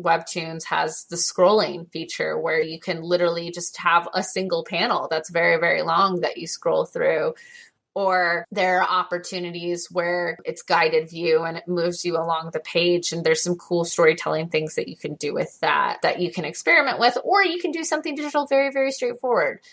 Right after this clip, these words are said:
Um, there's nothing, nothing wrong with that, but it's, it's all something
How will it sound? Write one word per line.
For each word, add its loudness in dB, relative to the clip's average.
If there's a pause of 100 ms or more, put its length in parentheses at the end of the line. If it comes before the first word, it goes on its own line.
(200)
Um, 0
there's -6
nothing, 0
nothing 0
wrong 2
with -4
that, -4 (140)
but 4 (160)
it's, -2
it's 0
all 6
something -2